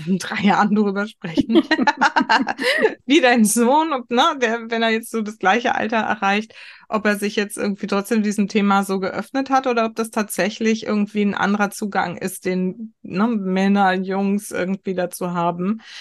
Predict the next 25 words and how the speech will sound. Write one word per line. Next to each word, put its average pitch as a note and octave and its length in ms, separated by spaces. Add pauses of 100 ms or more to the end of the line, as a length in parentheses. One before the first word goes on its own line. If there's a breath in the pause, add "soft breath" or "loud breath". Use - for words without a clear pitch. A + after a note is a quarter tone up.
(160 loud breath)
Wie B3+ 200
erlebst F4 380
du D#4 60
das C#4 240
denn B3+ 320
mit A#3 220
deinem G3 400
Mann F#3+ 360 (340)
so? D#4+ 440 (320)
Also, G3+ 600 (100)
wie, A3+ 540
wie A3 100
sprecht - 480
ihr B3+ 320
über C#4 300
Gefühle? C#4 340
Hat A3+ 140
sich A3 120
das A3 240
durch C#4 380
das A3 220
Buch A3 260
auch E3 360
nochmal B3 340
verändert? C4 840